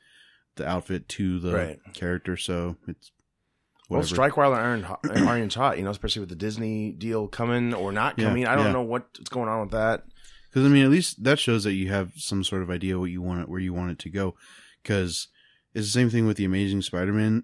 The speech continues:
Speaker 1: universe. Like, they were like, "We're gonna do Sinister Six. We wanna do all this." It's like, "Cool. Like, we know what to expect." And then the Disney thing happened, and they're like, "Okay, well, at least"
Speaker 2: Well, two
Speaker 1: they were
Speaker 2: bombed.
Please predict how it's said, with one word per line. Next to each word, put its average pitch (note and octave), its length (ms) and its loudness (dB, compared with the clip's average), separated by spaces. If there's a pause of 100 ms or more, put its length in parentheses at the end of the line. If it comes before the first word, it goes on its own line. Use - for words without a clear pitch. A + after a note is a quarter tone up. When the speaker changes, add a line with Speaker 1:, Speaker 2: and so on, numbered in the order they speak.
Speaker 1:
universe. A#2 400 0
Like, F2 180 -4
they G2 80 0
were G2 60 0
like, F#2 140 -2
"We're A#2+ 120 2
gonna C#3+ 140 8
do A2+ 80 2
Sinister D#3+ 360 2
Six. C#3 300 2
We A2+ 80 2
wanna G2 100 2
do F#2 120 0
all C3+ 160 6
this." C3 220 4
It's G2 80 -4
like, G2 180 -2
"Cool. D#3+ 420 4
Like, F#2+ 220 -8
we G2+ 160 0
know A2 80 2
what A#2+ 100 0
to D3 80 0
expect." D3 400 2 (400)
And F#2+ 100 -2
then G2 120 4
the F#2+ 80 2
Disney C3 260 4
thing G2+ 160 0
happened, F2+ 280 0
and F#2 100 0
they're F#2+ 80 0
like, F2+ 160 -4 (400)
"Okay, B2+ 340 4
well, C#3 400 2 (240)
at C#3 100 4
least" D#3+ 380 2
Speaker 2:
Well, B2+ 340 4 (300)
two - 140 -4
Speaker 1:
they D3 100 8
were C#3+ 140 10
Speaker 2:
bombed. A2+ 380 0